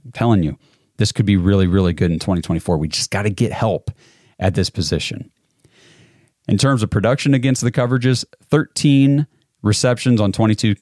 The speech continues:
targets for a hundred forty-nine yards versus man, fifty-nine percent catch rate, and thirty-seven catches on sixty-one targets for three hundred sixty-one yards versus zone, a sixty percent, essentially the same catch rate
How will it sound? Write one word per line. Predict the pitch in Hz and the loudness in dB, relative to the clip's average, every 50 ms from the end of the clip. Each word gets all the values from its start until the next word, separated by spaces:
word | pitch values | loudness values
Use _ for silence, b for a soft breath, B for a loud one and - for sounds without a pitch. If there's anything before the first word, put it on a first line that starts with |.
| _ _ | _ _
targets | - - 110 101 98 90 101 - | -8 -4 -2 -2 0 0 -2 -4
for | - 98 95 | -2 -2 0
a | 90 | 0
hundred | 110 117 120 113 107 - | 2 2 2 2 0 0
forty-nine | - 110 107 104 101 98 95 95 95 | 0 0 2 2 2 2 2 2 2
yards | 95 95 95 87 - | 2 0 0 -2 -4
versus | - 85 82 - | -6 -6 -4 0
man, | 95 92 98 107 117 123 127 139 143 - _ _ _ _ _ _ _ _ _ _ _ _ _ _ | 0 2 2 4 4 4 2 2 0 -2 _ _ _ _ _ _ _ _ _ _ _ _ _ _
fifty-nine | - - - 95 - - 82 80 80 78 78 78 | -8 -4 -4 -4 -2 -2 0 0 2 0 0 -2
percent | - 82 - - 82 - | -2 -4 -4 -4 -6 -4
catch | - - 110 113 - | -2 -4 -4 -2 0
rate, | 143 131 127 123 - b b b b b b b b | 0 0 0 -2 -4 b b b b b b b b
and | b 160 175 180 175 147 | b 2 4 4 2 2
thirty-seven | - 147 147 143 131 120 - 143 131 117 120 110 | 0 0 0 0 0 0 0 0 2 2 2 0
catches | - 120 110 - 113 98 | 0 -2 -2 -2 -2 0
on | 110 104 | 0 0
sixty-one | - - 113 101 - - 107 107 101 98 | 0 -2 -4 -2 0 0 2 2 2 2
targets | - - 98 98 101 95 - | 0 0 0 0 0 -2 -2
for | - 101 | -4 -4
three | - - 107 101 | -2 0 0 2
hundred | 92 101 95 90 87 - | 2 2 2 0 0 -2
sixty-one | - - 170 - - 131 117 104 104 101 98 | -2 -2 -4 -2 0 0 2 2 2 2 2
yards | 92 90 90 87 87 87 85 - - - | 2 2 2 2 2 0 -2 -4 -8 -8
versus | - 101 87 101 98 90 - - - - | -6 -4 -2 0 -2 -2 -2 -6 -8 -6
zone, | 95 87 90 110 110 113 113 110 113 113 | -4 -2 0 2 2 4 4 4 2 0
a | - - 95 | -2 -6 -6
sixty | - - - 151 147 - - 135 | -6 -4 -4 -4 -4 -2 -2 -2
percent, | 120 - 123 - - 127 120 117 - - _ _ _ _ _ _ _ _ _ _ _ _ _ _ _ _ - | -2 -2 -4 -2 0 0 0 0 0 -4 _ _ _ _ _ _ _ _ _ _ _ _ _ _ _ _ -8
essentially | - - 143 139 127 - 147 131 | -4 -2 -2 0 0 0 0 2
the | 127 135 | 0 0
same | - - 107 107 117 | 0 0 2 2 2
catch | - - 90 85 - | 2 0 -2 -2 -2
rate | 90 85 87 - | -2 -2 -2 -4